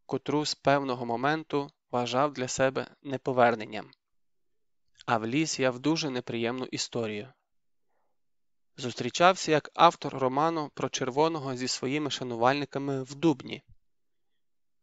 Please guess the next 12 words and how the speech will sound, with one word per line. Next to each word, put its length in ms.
Після 300
показу 480
підійшов 520
до 140
мене 300
чоловік 600
років 420
шістдесяти, 800
назвався 640
паном 320
Миколою 460
Якубовичем 800